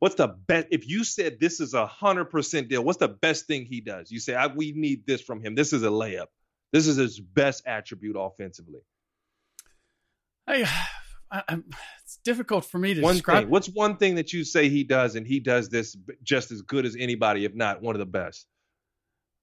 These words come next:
Speaker 2: Uh, I'd say for a big, taking you off the dribble.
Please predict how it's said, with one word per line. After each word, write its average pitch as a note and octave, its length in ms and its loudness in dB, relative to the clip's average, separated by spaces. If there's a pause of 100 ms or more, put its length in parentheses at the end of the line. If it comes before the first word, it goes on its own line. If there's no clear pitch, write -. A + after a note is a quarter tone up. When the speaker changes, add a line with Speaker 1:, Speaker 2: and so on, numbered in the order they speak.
(120)
Speaker 2:
Uh, C#3+ 520 0 (220)
I'd E3 240 6
say E3+ 200 8
for E3 220 6
a D3+ 60 6
big, F#3+ 480 8
taking F3 320 4
you E3 160 8
off D3+ 180 4
the C#3+ 60 -8
dribble. B2+ 360 -10